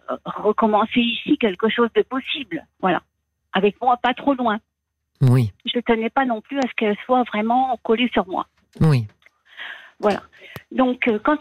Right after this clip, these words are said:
Speaker 1: je vous ai parlé, je vous ai expliqué tout ça. Vous, vous m'avez vous-même, euh, bien éclairé sur la culpabilité, justement,
Speaker 2: Hmm.
Speaker 1: qu'elle a tissée sur moi, en
Speaker 2: Oui.
Speaker 1: fait. Et, euh,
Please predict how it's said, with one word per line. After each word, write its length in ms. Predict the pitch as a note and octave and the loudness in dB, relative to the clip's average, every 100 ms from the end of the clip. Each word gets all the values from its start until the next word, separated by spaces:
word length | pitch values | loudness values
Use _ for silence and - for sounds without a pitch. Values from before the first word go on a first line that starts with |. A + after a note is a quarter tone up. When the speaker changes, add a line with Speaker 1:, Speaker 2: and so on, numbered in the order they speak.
| - | 0
Speaker 1:
je 60 | |
vous 200 | C#4 B3+ | -2 0
ai 100 | A#3+ | 0
parlé, 360 | B3 G#3 A3+ C#4+ | 2 0 2 2
je 80 | C4 | 0
vous 100 | A#3+ | 0
ai 40 | |
expliqué 460 | A#3+ - - B3 B3 | 0 -2 -4 0 0
tout 160 | - G3 | -2 -4
ça. 180 | B3 C4+ B3+ | 0 0 0
Vous, 180 | B3 A#3 - | -4 -6 -8
vous 260 | G#3+ B3 C#4+ | -4 2 4
m'avez 480 | C4+ B3 B3 C#4 - - _ - | 4 2 2 0 0 -10 _ -8
vous-même, 640 | A3 B3 A#3+ C4 D4 C#4+ - - G#3+ | -2 2 4 4 2 0 -4 -6 -2
euh, 800 | G#3+ F#3+ G3 G3 F#3+ F#3+ F#3 | 0 0 0 0 2 2 2
bien 260 | F3+ F#3 C#4+ | 0 2 2
éclairé 680 | C#4+ C4+ A3+ G3+ G#3+ A#3+ B3+ - - | 2 0 0 2 2 2 0 -6 -4
sur 220 | C4 B3+ A#3 | 2 4 4
la 120 | F#3+ | 2
culpabilité, 720 | - A3+ G#3+ G#3 G#3 F#3+ G#3 | 0 0 2 2 -2 0 -2
justement, 480 | F#3 F3+ F#3 D#3+ C#3+ - _ _ - | -2 -4 -2 -2 -4 -8 _ _ 2
Speaker 2:
Hmm. 180 | D3+ B2 - _ _ _ _ _ _ - - _ | 4 2 -6 _ _ _ _ _ _ -20 -20 _
Speaker 1:
qu'elle 180 | - A3+ | 0 2
a 60 | A3+ | 2
tissée 520 | - - - B3+ A3+ - | 0 -10 -2 0 0 -2
sur 120 | F#3+ F#3 | -2 2
moi, 240 | F3 D#3+ - _ _ _ _ - | 0 0 -6 _ _ _ _ 0
en 60 | |
Speaker 2:
Oui. 100 | D3+ | 2
Speaker 1:
fait. 140 | C3+ - - - _ - - - - - - _ _ | 2 -2 -10 -18 _ -16 -14 -14 -16 -18 -20 _ _
Et, 440 | C4+ C#4 A#3+ G#3+ G#3+ | 2 2 2 0 0
euh, 380 | F#3+ F3 F3+ | -2 -6 -8